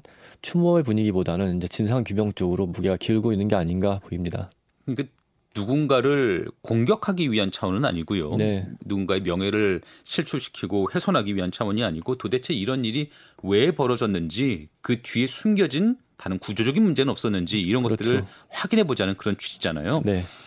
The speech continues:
Speaker 2: 음, 관련해서는 박원순 시자-, 어, 시장을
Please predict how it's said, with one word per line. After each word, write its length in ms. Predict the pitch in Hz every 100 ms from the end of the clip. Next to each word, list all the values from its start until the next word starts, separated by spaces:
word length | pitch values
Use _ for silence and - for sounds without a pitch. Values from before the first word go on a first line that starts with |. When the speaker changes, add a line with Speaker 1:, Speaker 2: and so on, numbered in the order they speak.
| - -
Speaker 2:
음, 160 | 123 120
관련해서는 840 | - 143 156 156 160 151 170 143 92
박원순 480 | - 113 175 - 185
시자-, 260 | - -
어, 380 | 107 - 113 113
시장을 540 | - 180 170 107 165